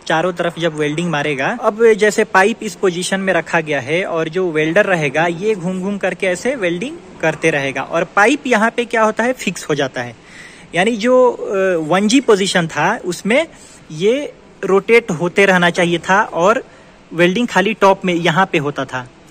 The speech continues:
वन जी में। लेकिन फ़ाइव जी में क्या है कि ये पाइप जो है बिल्कुल फिक्स हो जाएगा और आपको,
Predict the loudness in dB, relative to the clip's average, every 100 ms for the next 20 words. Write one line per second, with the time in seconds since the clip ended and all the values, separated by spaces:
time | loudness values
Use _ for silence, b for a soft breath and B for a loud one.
0 | -2 0 0 -2 -4 -4 -2 -2 0 2
1 | 2 2 2 2 2 0 0 -4 -6 -4
2 | -4 0 2 2 -2 -4 -2 -2 -2 -4
3 | -6 -6 -6 -6 -6 -6 -8 -10 -16 B
4 | B B B B 0 4 4 4 2 2
5 | -2 -2 -2